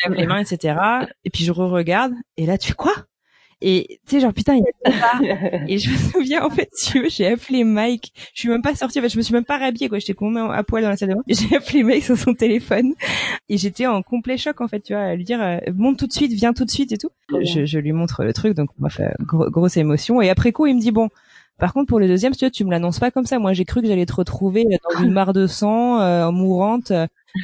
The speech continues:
Speaker 1: j'ai vraiment cru qu'il y avait un problème, quoi. <laughs> Tu vois, de t'avoir expliqué toute mon histoire, je me rends compte que c'est le premier mois où il y avait de la place, en fait, pour ce bébé complètement dans ma vie, quoi. Tu vois ?
Speaker 2: Et tu te sentais bien, du coup, à ce moment-là, dans ta vie ?
Speaker 1: Heureuse,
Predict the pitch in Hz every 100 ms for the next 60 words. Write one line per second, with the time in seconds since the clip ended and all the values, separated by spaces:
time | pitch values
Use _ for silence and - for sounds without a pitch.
0 | 269 226 254 262 285 370 - 392 - 392
1 | 320 - 320 294 123 233 214 247 277 269
2 | 254 - _ - - - - - _ -
3 | 214 240 - - 180 190 208 196 202 -
4 | 247 277 233 - 190 190 294 240 175 170
5 | - 285 - 180 160 151 - _ _ _
6 | - 208 185 - 214 208 214 277 190 156
7 | 147 147 - 247 - 170 170 - 156 -
8 | 156 156 190 - 160 151 180 170 156 165
9 | - - _ _ _ _ _ - 156 -
10 | _ _ - 190 185 - 185 196 175 240
11 | 359 220 208 - - 208 208 302 202 196
12 | 269 175